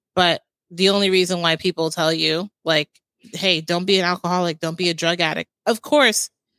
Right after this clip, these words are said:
it's destructive, um, to your soul and your body. <laughs> And so all of that within the construct of religion, they're telling you these things. Outside of it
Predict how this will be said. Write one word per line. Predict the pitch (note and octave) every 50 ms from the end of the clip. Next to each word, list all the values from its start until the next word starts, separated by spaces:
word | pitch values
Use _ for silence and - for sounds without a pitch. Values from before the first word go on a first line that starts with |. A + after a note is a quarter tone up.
| _ _ -
it's | G3 F3+ - -
destructive, | - F#3+ F#3 - - - G3+ G3 G3 _ - F3+ D#3+ E3 F3+ F#3 _ _ _ _ _ _ _ _ _ _ _ _ _ _ _ _ _ _ -
um, | F3+ F3 E3+ E3 D#3+ D#3 D#3+ D3+ E3 - _ _ _ _ _ _ _ _ _ _ _ _ _ _ -
to | - A#3 A#3
your | A3 A#3+ A#3
soul | G#3 - - B3 A3+ A3+ A3 G#3 - -
and | G3+ G3+ G3+ G3+
your | F#3+ F3+ F3
body. | E3 - E3+ E3+ F#3+ F#3 - - - - - _ - - - _ - A#3+ - -
<laughs> | G#3+ F#3 - - _ - - - - -
And | F#3 F#3 F3+ -
so | - G3 F#3 F3+ F3 E3+ E3+ E3 - _ _ _ _ _ _ -
all | G#3 B3 D4 E4
of | D4 B3
that | A3+ A3+ G#3+ E3+
within | G#3 G3+ G3+ G#3+ G#3
the | G3+ F#3+
construct | - G3+ F#3+ F#3+ - - F3+ -
of | F3 D#3
religion, | E3 E3 E3+ F#3 F3 - C3 - -
they're | E3 F3 E3
telling | - F#3+ F#3+ F#3 F3+
you | E3+ E3
these | D#3 D#3 D3 - -
things. | C#3 B2+ B2+ - - _ -
Outside | A3+ A#3+ A#3+ A3+ - - A#3+ A#3+ C#4 C4+
of | B3+ A3
it | G#3 G3+ G3+ -